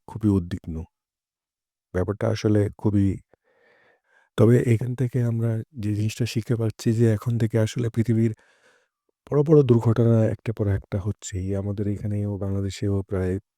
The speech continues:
তিন দিন এরকম ছোটখাটো ভূমিকম্প, এরপরে ভলক্যানো। So,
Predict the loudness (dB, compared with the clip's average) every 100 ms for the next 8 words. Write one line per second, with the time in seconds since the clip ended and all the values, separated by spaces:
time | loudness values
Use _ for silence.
0 | _ -6 -2 0 2 0 0 _ _ -20
1 | -6 -2 0 0 0 0 0 2 0 0
2 | 0 0 0 -2 -2 -2 -2 -2 -4 0
3 | 2 0 -4 _ _ _ _ -16 -2 2
4 | 2 2 -2 0 -2 -4 -8 _ _ _
5 | _ _ _ _ _ _ _ _ _ _
6 | -20 -20 _ _ _ -2 4 4